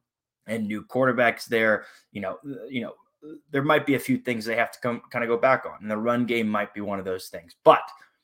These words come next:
I still think they're gonna find huge success with Tanner Mordecai. So I think first prediction, throws for three thousand plus yards, twenty-seven plus touchdowns. The second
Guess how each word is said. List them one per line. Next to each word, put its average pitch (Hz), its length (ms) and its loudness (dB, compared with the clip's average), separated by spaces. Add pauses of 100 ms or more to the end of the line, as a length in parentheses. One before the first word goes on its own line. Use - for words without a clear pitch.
(320)
I 123 120 4
still 139 300 4
think 123 220 0
they're 110 120 -6
gonna 104 160 0
find 104 400 -2 (180)
huge 143 480 -4
success 107 720 0
with 110 300 -8
Tanner 107 240 -4
Mordecai. 98 420 -4
So 95 160 -4
I 95 60 -2
think 101 240 -6
first 139 260 0
prediction, 120 460 -2 (180)
throws 117 180 0
for 98 100 -8
three 123 280 0
thousand 113 360 2
plus 113 300 -2
yards, 104 260 -2
twenty-seven 104 560 -6
plus 95 280 -6
touchdowns. 92 460 -8
The 113 80 -6
second 175 460 2